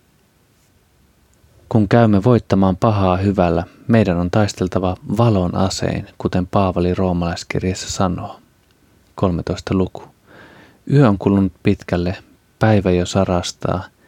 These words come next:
Hylätkäämme siis pimeyden teot ja varustautukaamme valon asein.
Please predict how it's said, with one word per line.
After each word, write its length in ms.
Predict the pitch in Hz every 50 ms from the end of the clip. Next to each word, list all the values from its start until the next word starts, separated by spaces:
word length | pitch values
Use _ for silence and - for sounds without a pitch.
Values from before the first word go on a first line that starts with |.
| _ _ _ _ _ _ -
Hylätkäämme 520 | 143 127 120 95 85 - - 92 85 87 90
siis 220 | - - 95 -
pimeyden 560 | - - 120 110 104 95 90 87 87 87 90 -
teot 380 | - 104 98 92 87 85 85 - - - - _ _ _ _ _ _ -
ja 120 | 107 98 95
varustautukaamme 1080 | 117 117 113 104 95 - - - 90 90 - - 90 - - 92 90 90 90 90 98 - 117
valon 380 | 113 117 117 104 90 90 - -
asein. 520 | 98 98 - - - - - - - -